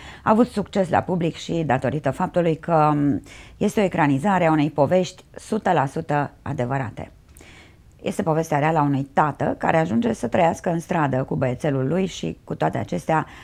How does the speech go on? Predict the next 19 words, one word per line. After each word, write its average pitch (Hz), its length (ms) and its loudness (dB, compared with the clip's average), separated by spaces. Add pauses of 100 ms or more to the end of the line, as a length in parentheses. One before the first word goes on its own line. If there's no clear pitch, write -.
aspiră 196 420 0
la 156 200 4
un 135 140 0 (100)
job 160 320 0 (220)
pe 135 320 -2 (160)
Wall 139 340 0
Street. - 400 -12 (840)
Așadar, 254 520 6 (320)
vă 202 180 4
invit 247 360 2
să 190 520 4
citiți 190 480 -6
povestea 143 440 -2
vieții 160 320 -2
lui 113 140 -2
Chris 160 360 -6
Gardner, 143 600 -2 (240)
un 185 340 -2 (100)
negru 170 440 0